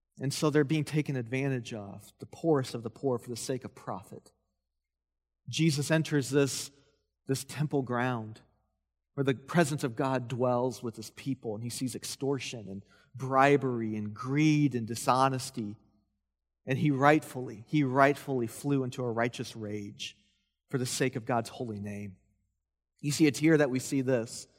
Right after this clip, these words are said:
that Jesus is the great, great high priest exercising rightful authority over his temple. As was said earlier, Israel was to be this light to the nations. Instead, here, they, they became a hindrance.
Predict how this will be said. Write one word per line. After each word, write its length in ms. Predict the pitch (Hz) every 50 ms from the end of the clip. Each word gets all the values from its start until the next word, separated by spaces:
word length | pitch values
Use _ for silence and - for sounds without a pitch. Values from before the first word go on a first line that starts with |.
| _ _ _ _ _ _ _ -
that 80 | 135
Jesus 480 | 131 110 139 160 160 151 - 143 - -
is 140 | 147 135 -
the 80 | 139
great, 380 | 117 117 135 131 135 147 - 131
great 240 | 131 156 160 143 127
high 140 | 123 139
priest 420 | 135 - - - 147 143 135 - - -
exercising 720 | 139 - - - 143 131 - 143 135 131 123 131 123 123
rightful 420 | 117 123 131 139 - - 139 131 123
authority 580 | 110 - - 117 107 110 107 98 98 95 92 - _ _ _ _
over 260 | - 120 113 104 107
his 120 | 101 95 -
temple. 460 | - - 101 92 - 78 69 - _ _ _ _ _ _ _ _ _ _ _ _ _ _ _ _ _ _ _ _ _ _ _ _ _ _ _ _ _ _
As 180 | 135 160 156 -
was 120 | 147 143
said 220 | - - 165 147 143
earlier, 380 | 143 156 151 147 143 135 131
Israel 460 | 127 127 165 175 160 - 156 156 143
was 140 | 139 139 -
to 60 | -
be 100 | 131 143
this 200 | 135 131 131 -
light 320 | 123 120 123 131 143 139 - - - -
to 120 | - 139
the 80 | 123 123
nations. 640 | 120 139 170 190 180 - - 123 104 101 101 131
Instead, 380 | 135 127 - - 170 165 160 -
here, 400 | - - - 180 190 175 160 139
they, 140 | 139 147 151
they 240 | 139 139 - - 147
became 320 | 147 135 - - 151 147
a 80 | 123 113
hindrance. 800 | 113 135 139 135 120 117 110 - - - - - - - -